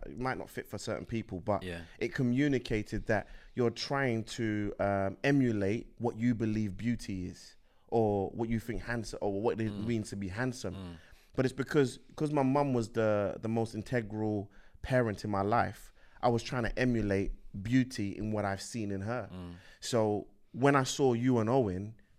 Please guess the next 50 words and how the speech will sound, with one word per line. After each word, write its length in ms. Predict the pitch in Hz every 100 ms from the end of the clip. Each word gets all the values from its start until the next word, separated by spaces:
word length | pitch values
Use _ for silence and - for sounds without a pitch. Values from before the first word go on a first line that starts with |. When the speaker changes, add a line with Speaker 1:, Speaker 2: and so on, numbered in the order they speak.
| -
Speaker 1:
these 240 | - 135 120
were 220 | 113 104
men. 580 | 95 110 135 123 92 95 - - - - _
You, 120 | 120
you 200 | 123 123
were 100 | 131
just 220 | 113 113
men, 420 | 101 110 135 123 107
men. 240 | 90 87 - - - -
And 520 | 113 113 110 107 101 - - - - - - _ _ _
when 140 | 139
I 60 | 143
s-, 180 | 127 - - - - - -
it's 180 | - 131
really 220 | 123 170
the 140 | 143 131
way 200 | 113 143
that 100 | 131
you 100 | 127
guys 220 | 123 110
carried 300 | - 131 123
yourself 320 | 117 110 117 107
and 80 |
the 40 | 107
way 120 | 110
that 100 | 110
you 160 | 101 107
guys 400 | 110 104 101 - - -
would 180 | 107 101
speak. 480 | - - 165 123 -
I 60 |
said, 300 | 101 - 95 - - -
"There's 120 | 113 104
something 360 | 123 117 117
about 280 | 104 107 101
that 140 | 104 104
that 100 | 87
I 100 | 101
want." 340 | 104 110 92 - - - -
So, 400 | - 120 104 - - - - - _ _ _ _ -
and, 120 | 127
you 60 | 156
know, 80 | 120
I 60 |
kinda 260 | 107 147 131
just 200 | 120 113
submitted 280 | 110 120 -
myself 400 | 110 - 113 101
under 220 | 101 101
Owen. 380 | 95 107 110 113